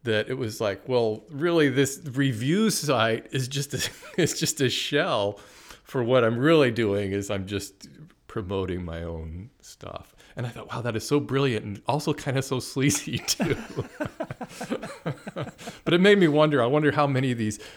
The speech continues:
when you go to these review sites, you know, people, especially electronics and gadgets, and well, most of those are just Amazon affiliate links too. So that's probably the,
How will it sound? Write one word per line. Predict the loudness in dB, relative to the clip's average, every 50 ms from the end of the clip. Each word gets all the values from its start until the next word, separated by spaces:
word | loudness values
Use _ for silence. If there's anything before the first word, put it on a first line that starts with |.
| -10
when | -6 -4 -2
you | 0 2
go | 4 4
to | 4 4
these | 4 2 0 0 0
review | -2 -2 -2 -2 -2 0 0 0 0 -2
sites, | -2 0 0 2 2 0 -2 -4 -6
you | -4
know, | -4 -4 -4
people, | -4 -6 -8 -6 -4 -4 -4
especially | -4 -4 -4 -8 -8 -6 -4 -6 -6 -4 -6 -4
electronics | -4 -2 -2 -2 -4 -4 -2 0 0 0 0 -4 -6 -8 -12
and | -12 -10 -6
gadgets, | -4 -4 -4 -4 -4 -6 -8 -10 -12 -14 -12 -10
and | -10 -8 -10 -10 -14 -20 -20 -20 -20 -20 _ -4
well, | 0 2
most | 6 8 8 8 8 8 4
of | 4
those | 6 6 6 6 6 2
are | 0
just | -2 -4 -8 -6
Amazon | -6 -6 -4 -4 -4 -4 -4 -4 -6 -6
affiliate | -8 -8 -8 -6 -4 -4 -6 -8 -10 -12 -10
links | -10 -10 -10 -12 -14 -18 -14
too. | -10 -8 -6 -6 -8 -10 -12
So | -16 -14 -10 -10
that's | -8 -8 -10 -12
probably | -12 -10 -10 -8 -8 -8 -10 -12 -14 -12
the, | -12 -12 -12 -14